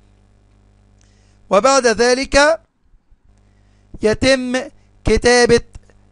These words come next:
مكان النشر والناشر. توثيق كتاب محرر حيث المؤلف هو المحرر. ماذا نفعل إذا كان المؤلف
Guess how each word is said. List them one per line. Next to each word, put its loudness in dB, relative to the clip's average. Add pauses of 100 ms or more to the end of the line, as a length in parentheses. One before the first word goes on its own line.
(140)
مكان 2
النشر -4
والناشر. -2 (1900)
توثيق 0
كتاب 4
محرر -4 (160)
حيث -4
المؤلف -2 (180)
هو 4
المحرر. -8 (400)
ماذا 2
نفعل -2
إذا -2
كان 0
المؤلف -6